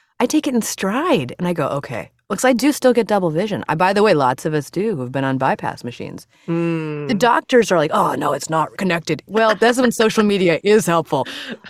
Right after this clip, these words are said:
Speaker 1: "Oh, yeah? Well, about a hundred of us have had it, so I'm thinking, thinking it is
Speaker 2: <laughs>
Speaker 1: connected."
Speaker 2: Right.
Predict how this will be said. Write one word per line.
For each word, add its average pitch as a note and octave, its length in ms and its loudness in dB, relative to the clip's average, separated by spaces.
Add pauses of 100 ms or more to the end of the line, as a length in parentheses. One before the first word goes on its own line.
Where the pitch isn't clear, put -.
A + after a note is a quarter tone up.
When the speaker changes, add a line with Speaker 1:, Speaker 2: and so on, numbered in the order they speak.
Speaker 1:
"Oh, F#3 140 4
yeah? E3 340 0
Well, A3 120 0
about D#3+ 200 0
a - 40 -2
hundred F3+ 340 2
of C#3 100 -2
us C3+ 120 -4
have C3+ 100 -4
had C#3+ 240 -2
it, - 140 -10
so D3 160 -6
I'm A#2 260 -6
thinking, C#3+ 440 -2 (640)
thinking D4 280 4
it C4 100 2
is D4+ 300 2
Speaker 2:
<laughs> - 80 -6
Speaker 1:
connected." G3 640 2 (120)
Speaker 2:
Right. - 280 -8